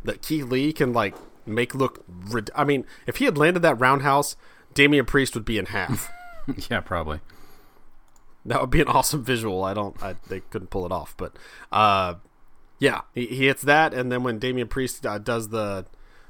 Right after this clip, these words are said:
Speaker 1: uh, I think the flipping dive onto him on the outside, and Keith Lee just catches him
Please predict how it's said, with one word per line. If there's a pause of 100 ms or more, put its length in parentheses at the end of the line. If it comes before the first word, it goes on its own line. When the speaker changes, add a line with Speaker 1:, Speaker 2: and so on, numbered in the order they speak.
(140)
Speaker 1:
uh, (640)
I
think
the
flipping
dive (1000)
onto
him
on
the
outside,
and
Keith
Lee
just
catches
him